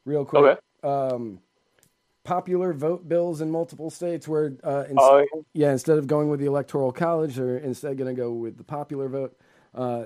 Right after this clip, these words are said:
Speaker 1: these states that have passed this bill are California, Washington, Colorado, Illinois, Maryland, the District of Columbia,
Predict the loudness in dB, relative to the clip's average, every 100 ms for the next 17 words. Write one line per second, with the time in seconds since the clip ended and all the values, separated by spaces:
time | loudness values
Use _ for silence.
0 | -12 -8 -8 -6 -8 -6 -4 -4 -10 -14
1 | -6 -6 -4 -8 -10 -8 -6 -6 -4 -4
2 | -4 0 0 -2 -8 _ _ _ _ _
3 | _ -14 -14 _ -6 -2 -2 0 0 0
4 | -2 -4 -2 -2 -2 -6 -4 -4 -6 -12
5 | -8 -6 -2 -2 -2 -2 -4 -6 -4 -2
6 | -2 -2 -4 -6 -12 _ _ -6 -4 -2
7 | -4 -4 -4 -6 _ _ _ _ _ _
8 | -6 -4 -4 -6 -8 -6 -4 -4 -4 -4
9 | -6 -10